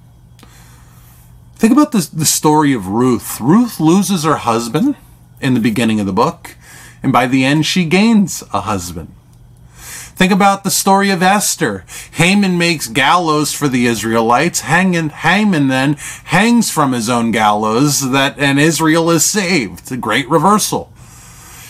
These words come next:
In the beginning of the Exodus, uh, the Exodus begins with life under Pharaoh, a tyrant. The end of the book, God is their king.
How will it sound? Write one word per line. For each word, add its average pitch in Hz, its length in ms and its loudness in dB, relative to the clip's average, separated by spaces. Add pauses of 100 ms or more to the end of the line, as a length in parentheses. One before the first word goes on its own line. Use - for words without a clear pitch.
(140)
In 156 100 4
the 160 80 4
beginning 196 340 2
of 208 100 0
the 208 120 2
Exodus, 185 840 -2
uh, 143 220 0
the 151 160 0
Exodus 175 500 0
begins 175 380 0
with 160 160 2
life 175 420 2 (120)
under 202 400 2
Pharaoh, 165 720 0
a 131 80 -2
tyrant. 196 640 -2 (280)
The 151 280 4
end 285 260 4
of 185 100 -2
the 131 100 -4
book, 135 440 -2
God 254 380 2
is 151 220 -2
their 98 260 -4
king. 95 520 -6